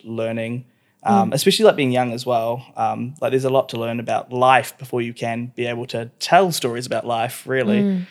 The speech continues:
Speaker 2: mm.
Speaker 1: Um, yeah, so I'm still getting the ropes of it, but yeah, it's been fun. Everyone's been super supportive of me, and I'm very grateful
Speaker 2: Mm.
Speaker 1: for being, having the opportunity, really.
Speaker 2: Mm. And I think
Speaker 1: Mm.
Speaker 2: that's also a testament to Alex, if I can
Speaker 1: Yeah.
Speaker 2: just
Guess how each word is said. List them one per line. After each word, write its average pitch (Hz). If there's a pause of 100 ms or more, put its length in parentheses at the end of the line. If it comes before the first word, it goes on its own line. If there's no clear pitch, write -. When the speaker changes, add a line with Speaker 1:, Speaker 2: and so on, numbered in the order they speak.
(100)
Speaker 2:
mm. 196
Speaker 1:
Um, 110 (120)
yeah, 127
so 139
I'm 135
still 202
getting 180
the 135
ropes 117
of 117
it, 117
but 113
yeah, 120 (240)
it's 170
been 196
fun. 120
Everyone's 135
been 120
super 113
supportive 117
of 113
me, 113
and 117
I'm 117
very 113
grateful 117 (120)
Speaker 2:
Mm. 202
Speaker 1:
for 180
being, 127
having 123
the 117
opportunity, 120
really. 123 (120)
Speaker 2:
Mm. 185 (480)
And 185
I 185
think 190
Speaker 1:
Mm. -
Speaker 2:
that's 180
also 165
a -
testament -
to -
Alex, -
if 185
I 175
can 160
Speaker 1:
Yeah. 135
Speaker 2:
just -